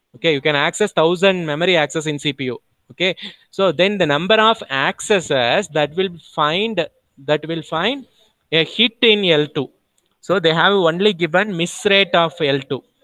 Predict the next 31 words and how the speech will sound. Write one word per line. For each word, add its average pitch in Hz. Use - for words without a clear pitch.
Miss 151
rate 190
of 185
L 165
two 185
is 202
ten 170
percentage 160
only, 131
but 185
they 156
are 170
asking 190
how 175
many 220
accesses 165
for 175
hit 185
rate, 139
that 135
is 160
asking 156
for 202
hit 180
rate 143
for 156
accessing 160
thousand, 156
uh, 127
memory 135
accesses. -